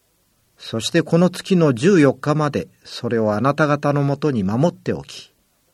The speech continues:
その後、イスラエルの集会の者たちの全会衆は、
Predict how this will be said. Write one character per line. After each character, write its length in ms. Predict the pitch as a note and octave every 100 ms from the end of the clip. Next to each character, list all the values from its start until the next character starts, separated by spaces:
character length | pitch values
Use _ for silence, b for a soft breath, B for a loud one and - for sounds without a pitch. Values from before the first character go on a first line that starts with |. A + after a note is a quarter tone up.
| _ _
そ 200 | - D#3+
の 140 | G3
後、 440 | G3+ G3 G2 - - _ _
イ 100 | G#2+
ス 180 | G#2+ -
ラ 160 | F#3+ F3
エ 60 |
ル 80 | A#2
の 120 | G#2+
集 260 | F#2 - D3
会 260 | D3 D#3+
の 100 | D#3
者 240 | D#3 D3+ D#3+
た 160 | C#3
ち 160 | A2 -
の 240 | F#2+ F#2+ _ -
全 260 | C#3+ F#3+
会 300 | - - B2
衆 240 | A2 - G#2+
は、 240 | F#2+ E2+